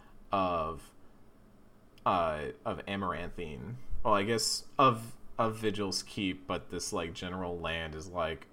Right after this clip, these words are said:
Arl Rendenhouse old land. Do, do we ever get, like, an official name for this whole, like,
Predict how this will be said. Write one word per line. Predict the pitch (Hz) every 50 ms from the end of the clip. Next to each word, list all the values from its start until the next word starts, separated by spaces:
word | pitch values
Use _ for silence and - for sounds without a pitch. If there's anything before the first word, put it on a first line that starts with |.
| - - - - - - -
Arl | - 95 95 92 90 87 87 87 82
Rendenhouse | 80 98 98 90 85 85 82 80 92 87 80 80 80 78 73 - - - - - -
old | 92 85 85 85 80 82
land. | 90 85 80 80 82 82 87 -
Do, | - 143 139 - 131 - - -
do | 143
we | 143 160 175
ever | 185 233 240
get, | 160 147 165 160 - 87
like, | 110 120 120 113
an | 120 107
official | - - 127 120 - 139
name | 113 107 104 104 107 107
for | - - 107
this | 92 - -
whole, | - - - 107 107 113 120 117
like, | 113 101 90 87